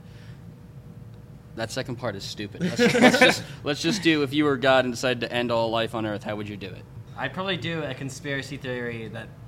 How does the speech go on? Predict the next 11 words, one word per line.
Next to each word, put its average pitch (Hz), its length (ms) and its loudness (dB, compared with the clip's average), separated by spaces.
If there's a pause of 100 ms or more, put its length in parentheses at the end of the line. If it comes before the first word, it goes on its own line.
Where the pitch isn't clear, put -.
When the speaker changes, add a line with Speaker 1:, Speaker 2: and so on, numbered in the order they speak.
(600)
Speaker 3:
that 113 260 -4
people 117 640 -8 (600)
think 131 280 -4
is, 131 400 -6
like, 123 300 -6 (120)
something 131 280 -8
that's 127 140 -6
killing 139 280 -4
us, 143 320 -6 (560)
but 127 100 -4
then, 117 380 -2